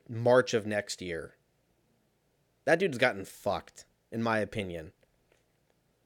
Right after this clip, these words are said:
The whole, like, Michael Chandler thing, nothing against him. The dude, the dude's a fucking insane fighter. Very smart dude. Knocked out Dan Hooker. Had a really close,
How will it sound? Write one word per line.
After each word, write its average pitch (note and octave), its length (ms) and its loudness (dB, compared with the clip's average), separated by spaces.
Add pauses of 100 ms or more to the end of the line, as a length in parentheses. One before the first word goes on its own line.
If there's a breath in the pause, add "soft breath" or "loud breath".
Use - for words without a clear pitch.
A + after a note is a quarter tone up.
(1500)
The A#2 100 -2
whole, C#3+ 220 4
like, B2+ 340 2
Michael D3 300 2
Chandler B2+ 420 2
thing, B2+ 340 2
nothing E3 240 4
against G2+ 340 -4
him. C#3 180 0
The G2+ 60 -2
dude, B2 520 -2
the A2+ 80 0
dude's A#2 340 0
a F#2 80 -4
fucking F2 560 -4
insane G#2 520 -2
fighter. G2+ 540 0 (360)
Very A#2+ 220 4
smart A#2+ 380 0
dude. C3 420 -2 (220)
Knocked G2+ 280 -6
out G#2+ 200 -2
Dan A2 260 -2
Hooker. D3 500 0 (1120)
Had G#2+ 100 0
a G2+ 60 2
really A2 460 2
close, - 800 -2